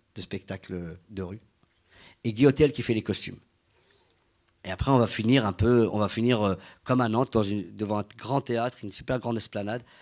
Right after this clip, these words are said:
où on donnera un spectacle, euh, quasiment co-, euh, quotidien, quoi. C'est pour répondre à ta question, ouais, il y a une chaîne,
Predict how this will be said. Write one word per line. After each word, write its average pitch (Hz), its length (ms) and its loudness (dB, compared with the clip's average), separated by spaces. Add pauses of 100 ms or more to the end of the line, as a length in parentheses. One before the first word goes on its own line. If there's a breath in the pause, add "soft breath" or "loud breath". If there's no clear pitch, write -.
(160 loud breath)
où 110 140 -2
on 110 220 0
donnera 113 260 2
un - 20 2
spectacle, 101 680 -4 (220)
euh, 92 260 -10
quasiment 104 380 -6
co-, 98 200 -8
euh, 98 260 -14
quotidien, 90 460 -8
quoi. - 140 -20 (1500 loud breath)
C'est 127 160 -2
pour 135 120 -4
répondre 143 220 -2
à 139 60 -2
ta 127 100 -4
question, 135 420 -2
ouais, 135 220 4
il 139 60 0
y 123 40 4
a 120 40 4
une 120 80 2
chaîne, 123 360 2